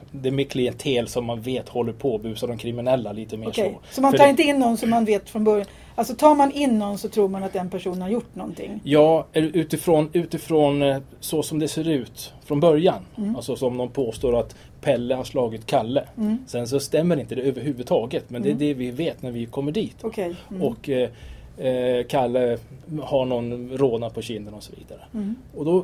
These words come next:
Speaker 1: kan det vara så att, eh, att vi måste ta in den ena personen, eller den som påstås, påstås ha slagit.
Speaker 2: Mm.
Speaker 1: Ta in den,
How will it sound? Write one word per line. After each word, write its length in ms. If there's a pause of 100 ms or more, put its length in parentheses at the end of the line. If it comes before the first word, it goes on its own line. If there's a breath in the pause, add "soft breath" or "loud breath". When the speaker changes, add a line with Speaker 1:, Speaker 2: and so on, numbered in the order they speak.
Speaker 1:
kan 140
det 80
vara 220
så 140
att, 200
eh, 140 (500)
att 140
vi 60
måste 180
ta 100
in 140
den 80
ena 160
personen, 300
eller 120
den 160
som 320
påstås, 640 (320)
påstås 420
ha 220 (640)
slagit. 560
Speaker 2:
Mm. 220 (160)
Speaker 1:
Ta 140
in 240
den, 220